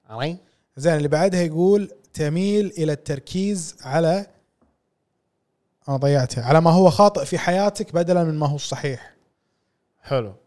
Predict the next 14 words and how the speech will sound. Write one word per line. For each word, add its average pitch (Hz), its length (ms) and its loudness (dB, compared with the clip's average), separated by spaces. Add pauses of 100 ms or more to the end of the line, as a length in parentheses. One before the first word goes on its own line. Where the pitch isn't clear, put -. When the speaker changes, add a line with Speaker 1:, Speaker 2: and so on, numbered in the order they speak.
(140)
Speaker 2:
فتركز 220 380 -2
على 180 80 2
الأشياء 175 300 0
السلبية 160 420 0
الغلط 143 400 0
اللي - 120 -20
تصير - 320 -6
بحياتك. 131 460 -6 (340)
Speaker 1:
إي، 123 340 -2
تلاقي 139 540 2
مثلًا 135 420 -2
كل 180 280 0
موقف 160 400 0
بحياتك 135 680 -2